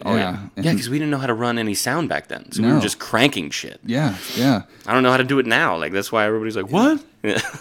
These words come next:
Speaker 2: And that was, that was difficult, 'cause I remember when we started, I had that little ten watt bass amp.
Speaker 1: Yeah.
Speaker 2: And then, and we were playing with that, and, like, by myself, that was a great practice amp,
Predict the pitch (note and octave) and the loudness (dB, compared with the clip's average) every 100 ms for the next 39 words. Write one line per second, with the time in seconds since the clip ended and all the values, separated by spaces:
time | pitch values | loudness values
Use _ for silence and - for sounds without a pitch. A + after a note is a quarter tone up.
0 | - - B2+ F#3 G#2 A#2 C#3+ A#2+ C3 C3+ | -8 0 4 4 4 0 -4 -4 -2 -2
1 | B2 E3+ C#3+ A2+ - C3 B2 G#2 - C#3 | -2 -2 0 -2 -2 2 2 2 0 2
2 | C#3 G#2+ G2+ G#2+ A2+ G#2+ G#2 G#2 F2+ - | 4 4 2 0 2 2 0 -4 -6 4
3 | C3+ A#2+ A#2 - - G#2+ G#2+ - G2 F#2 | 6 6 4 0 -4 -6 -6 -6 -8 -6
4 | G#2 A#2+ A2 F2 - G#2 G#2+ A2 G#2+ G#2 | 4 6 6 2 -4 2 2 4 2 2
5 | A2 - A2+ A2 A2+ G#2 A#2 G#2+ G2 C#3+ | 0 -2 2 2 0 -2 0 0 2 4
6 | G3+ A#2+ A2+ C#3 D3 C#3 - C3+ B2 A2+ | 6 8 6 0 0 0 0 -2 -2 -4
7 | G#2 G2+ G#2+ B2 - C3 A2 A#2 G#2 A2 | -4 -8 -4 -4 -4 -4 -4 -2 -4 -2
8 | G#2 G#2 | -2 -4